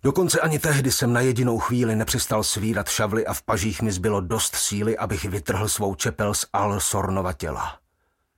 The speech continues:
Zůstal stát, zatímco já zavrávoral dozadu a něco jsem blábolil. Zuřivost smíšená s bolestí se postarali o to, že ať jsem mu v tuto chvíli říkal cokoliv,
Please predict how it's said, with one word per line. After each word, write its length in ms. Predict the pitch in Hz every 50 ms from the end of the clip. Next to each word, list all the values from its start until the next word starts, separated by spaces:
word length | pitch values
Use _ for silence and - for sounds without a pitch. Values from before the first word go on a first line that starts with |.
| _ _ _ _ _ _ _ _ -
Zůstal 500 | 87 87 87 80 - - - 87 85 80
stát, 360 | - - - 90 92 95 90
zatímco 520 | 82 82 85 - 95 92 87 80 - 92
já 220 | 87 87 90 92 95
zavrávoral 580 | 85 90 80 90 90 87 85 95 87 90 87
dozadu 440 | 82 90 92 82 98 87 90 98 - -
a 80 | 92 90
něco 380 | 87 87 85 - - - 92
jsem 280 | - - 98 90 87 85
blábolil. 720 | 80 85 82 82 80 73 65 53 53 52 52 52 50 - - _ _ _ _ _ _ _ _ - _ _ _ _ _ _ _ -
Zuřivost 640 | - 85 117 135 127 98 120 104 113 110 - - -
smíšená 560 | - - - 107 107 - - 107 104 101 101
s 60 | 95
bolestí 420 | 82 95 107 104 98 - - 101 92
se 140 | - - 78
postarali 560 | - 85 - - - 101 90 95 92 95 -
o 100 | - 92
to, 240 | - - 101 92 80 - - - - - - _ _
že 160 | 80 92 104
ať 200 | - 110 113 -
jsem 240 | - - - 113 104
mu 220 | 101 95 92 95
v 120 | 90 - -
tuto 200 | 123 110 - 92
chvíli 340 | 82 85 104 101 95 92 87
říkal 340 | 90 104 92 - 98 95
cokoliv, 480 | 90 - - 87 - 104 101 101 92 80